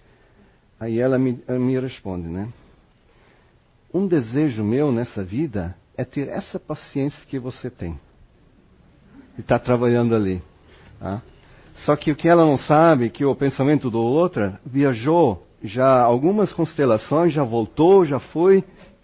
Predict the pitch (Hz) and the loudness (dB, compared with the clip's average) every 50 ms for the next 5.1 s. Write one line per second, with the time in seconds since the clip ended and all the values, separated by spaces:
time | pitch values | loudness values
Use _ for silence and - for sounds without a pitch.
0 | _ _ _ - 120 131 - - 170 175 175 - 170 160 165 156 165 165 160 160 | _ _ _ -4 -2 -2 2 2 2 2 2 0 0 0 0 0 0 0 0 0
1 | 139 - 147 147 151 147 - - 156 151 147 147 - - 156 - 151 139 135 123 | 0 -2 -2 -2 -2 -2 -4 -4 -4 -4 -4 -6 -8 -10 -12 -8 -6 -2 -2 -2
2 | 110 104 92 - - - - _ - 117 - 139 127 127 120 - - 135 135 131 | -2 -2 -4 -8 -16 -20 -16 _ -14 -10 -6 -4 -4 -4 -4 -6 -6 -4 -2 -2
3 | 143 180 170 - 180 - - - 151 147 139 - - 113 107 107 120 143 - _ | -2 -4 -4 -6 -10 -10 -8 -6 -6 -6 -6 -6 -8 -8 -8 -8 -8 -10 -14 _
4 | _ _ _ _ - - - - - - - - - - - - - 101 98 110 | _ _ _ _ -20 -20 -20 -20 -20 -20 -20 -20 -20 -20 -18 -12 -8 -6 -4 -4
5 | 131 | -4